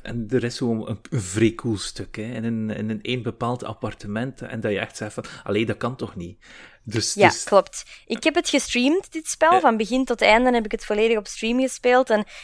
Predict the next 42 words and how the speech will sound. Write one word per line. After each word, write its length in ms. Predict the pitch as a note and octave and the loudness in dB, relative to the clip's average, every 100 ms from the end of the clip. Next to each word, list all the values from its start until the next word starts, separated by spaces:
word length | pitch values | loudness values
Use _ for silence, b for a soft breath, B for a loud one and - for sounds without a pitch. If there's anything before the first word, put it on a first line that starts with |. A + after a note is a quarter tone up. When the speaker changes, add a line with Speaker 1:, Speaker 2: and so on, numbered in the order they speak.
| B | B
Speaker 2:
ik 120 | - | -4
heb 100 | G#3+ | 2
echt 200 | - - | 2 2
samen 380 | - G#3+ A#3+ B3 | 8 10 12 10
met 140 | A#3 | 6
mijn 360 | G#3 F#3+ F#3 F#3 - | 6 6 4 -2 6
kijkers 440 | G3 G3 A3 - | 8 8 4 0
gevloekt 680 | - G#3 - A3+ C#4 C4+ - | -2 -2 2 6 6 4 2
op 140 | G#3 | 2
sommige 400 | - G#3 G3 F#3+ | 2 2 2 0
dingen. 260 | F#3+ F#3 F3+ | -2 0 2
Dat 100 | F3 | 2
ik 60 | D3+ | 2
Speaker 1:
Ah, 80 | |
Speaker 2:
echt, 240 | C#3+ F3+ F#3 | 0 0 2
Speaker 1:
ja. 200 | F3 E3+ | 4 4
Speaker 2:
eh, 60 | F3 B B B | 0 B B B
het, 300 | - F#3 - | 2 2 2
eh, 220 | F3+ F3+ F3 | -4 -2 4
ja, 140 | E3+ | 4
het 120 | D#3 | 4
haalde 240 | F3+ F3 F3+ | 2 2 0
echt 180 | F#3+ | -6
het 120 | F#3 - | -10 -6
bloed 260 | G3+ G#3+ | -4 -2
van 120 | G3+ | 0
onder 200 | F3+ E3+ | 0 -2
mijn 120 | E3 D#3 | -6 -8
nagels 420 | D3+ E3 D#3+ D#3 | -10 -10 -8 -8
uit, 260 | D3+ - | -10 -10
Speaker 1:
Ja. 80 | D#3 D3+ | -12 -12
Speaker 2:
eh. 100 | D3+ - B B B | -12 -16 B B B
Maar, 260 | - F3 E3+ | 4 4 4
eh, 300 | - G#2+ F#3+ | -2 -2 4
ja, 260 | F#3+ A3 G#3+ | 10 12 12
prachtig 380 | A3 A#3+ - | 8 4 4
spel. 380 | - - G#3+ A#3+ | 2 8 10 10
Mooie 300 | A3 G#3 A#3 | 6 4 6
muziek 460 | A3 G3+ F#3+ B3+ - | 4 -2 -4 -4 -2
ook 140 | B3+ | -4
trouwens. 720 | - C3 B2+ - C4+ - - | 0 4 4 2 -4 -10 -12
Speaker 1:
Mhm. 80 | - | -10